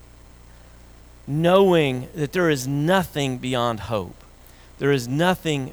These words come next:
beyond hope. What is, what does Ezekiel see? God brings him into a, a valley, and he sees a valley of dry bones,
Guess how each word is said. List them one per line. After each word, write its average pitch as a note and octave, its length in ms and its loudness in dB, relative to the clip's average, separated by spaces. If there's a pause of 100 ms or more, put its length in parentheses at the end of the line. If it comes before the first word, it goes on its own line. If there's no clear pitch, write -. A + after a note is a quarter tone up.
beyond B2 440 -2
hope. G#2 340 -6 (440)
What G3+ 140 4
is, G#3 180 2 (200)
what G3+ 120 2
does A#3+ 160 -2
Ezekiel F#3+ 460 -2
see? - 180 -4
God F3+ 280 2
brings A3 240 2
him A#3 80 -2
into A#3 280 0
a, G#3+ 60 2 (460)
a G3 80 2
valley, C3 580 2 (680)
and D#3+ 120 2
he D#3+ 60 0
sees F#3+ 600 -2 (280)
a D#3 80 -2
valley F3+ 560 2
of B2+ 140 -6
dry E3 400 -2
bones, C3 380 -6